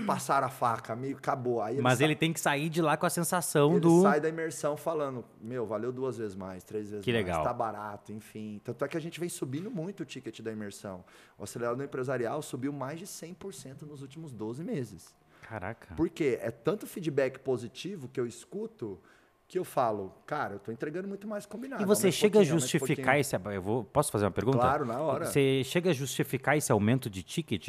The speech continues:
Speaker 2: Tipo assim, quando você vai vender, ou você simplesmente vende mais caro e deu? Como é que você justifica o aumento do ticket
Speaker 1: Eu
Speaker 2: pra
Speaker 1: treino, eu treino muito o nosso time comercial com os motivos pelos quais a gente tá aumentando o ticket,
Speaker 2: Ah, tá,
Speaker 1: sim.
Speaker 2: entendi.
Speaker 1: Então, por exemplo,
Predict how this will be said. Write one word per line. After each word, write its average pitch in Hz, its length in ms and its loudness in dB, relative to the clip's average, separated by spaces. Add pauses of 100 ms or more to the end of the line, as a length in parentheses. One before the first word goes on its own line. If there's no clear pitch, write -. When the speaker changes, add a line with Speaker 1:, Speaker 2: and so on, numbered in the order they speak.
Speaker 2:
Tipo - 160 -4
assim, 101 200 -2
quando 101 200 -4
você 101 80 -2
vai 101 100 4
vender, 98 240 0
ou 170 60 -2
você 180 100 -6
simplesmente 117 540 -4
vende 104 180 -4
mais 95 220 -4
caro 98 200 2
e 98 40 2
deu? 85 240 -4 (240)
Como - 160 4
é - 20 6
que - 60 0
você 180 100 6
justifica 151 480 2
o - 20 10
aumento 120 320 4
do 104 120 -2
ticket - 420 -6
Speaker 1:
Eu 117 100 -2
Speaker 2:
pra 90 120 -2
Speaker 1:
treino, 139 400 2
eu 113 100 -2
treino 139 380 -4
muito 156 480 -6
o - 20 -8
nosso 135 320 -6
time 135 300 -10
comercial 120 880 -6
com 127 280 -6
os 127 120 -10
motivos 139 480 -6
pelos 131 260 -6
quais 117 240 -2
a 120 40 -6
gente 127 220 -8
tá - 60 -6
aumentando 120 480 -6
o 127 60 -12
ticket, 98 200 -6
Speaker 2:
Ah, 90 200 2
tá, 90 140 0
Speaker 1:
sim. 127 100 0
Speaker 2:
entendi. 98 340 -4 (260)
Speaker 1:
Então, 117 280 -2
por 120 160 -4
exemplo, 104 500 -8